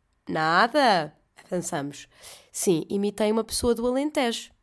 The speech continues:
que tem um sotaque que não é igual ao meu e um modo de vida que não é igual ao meu. E isso é bom. É por isso que o mundo é um lugar tão eclético e bonito.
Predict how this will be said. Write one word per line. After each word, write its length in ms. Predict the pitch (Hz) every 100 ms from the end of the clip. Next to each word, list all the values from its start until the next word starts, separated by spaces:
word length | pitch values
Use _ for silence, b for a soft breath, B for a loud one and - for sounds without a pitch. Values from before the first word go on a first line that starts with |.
| _ _ _ _
que 80 | -
tem 140 | - 156
um 80 |
sotaque 360 | 139 - 170 160
que 40 |
não 120 | 185 180
é 100 | 185
igual 260 | 190 202
ao 100 | 226
meu 380 | 254 240 269 359 B B B B _
e 120 | - 226
um 160 | 156 151
modo 360 | 165 160 165
de 120 | 160
vida 280 | 165 190 202
que 120 | 208
não 120 | 220 226
é 80 |
igual 240 | 226 240 277
ao 100 | 330
meu. 300 | 330 247 240 b b b
E 140 | 330
isso 180 | 330 -
é 80 | -
bom. 380 | 320 311 294 294 b b b _
É 120 | 180
por 200 | 180 175
isso 240 | 185 185
que 140 | - 175
o 20 |
mundo 280 | 160 170 185
é 100 | 208
um 60 |
lugar 380 | 185 170 165 160
tão 240 | 165 214 247
eclético 800 | 262 - 190 185 190 233 -
e 60 | 247
bonito. 600 | 233 285 233 220 - -